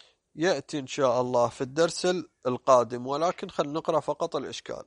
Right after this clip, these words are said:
الإشكال الخامس وهو ما ذكره في صراط الحق، وحاصله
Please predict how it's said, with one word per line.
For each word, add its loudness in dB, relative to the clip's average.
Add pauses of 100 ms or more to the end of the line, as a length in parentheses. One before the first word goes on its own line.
(640)
الإشكال -2
الخامس 0
وهو 0
ما 0
ذكره 0
في -10
صراط 0
الحق، -6
وحاصله 0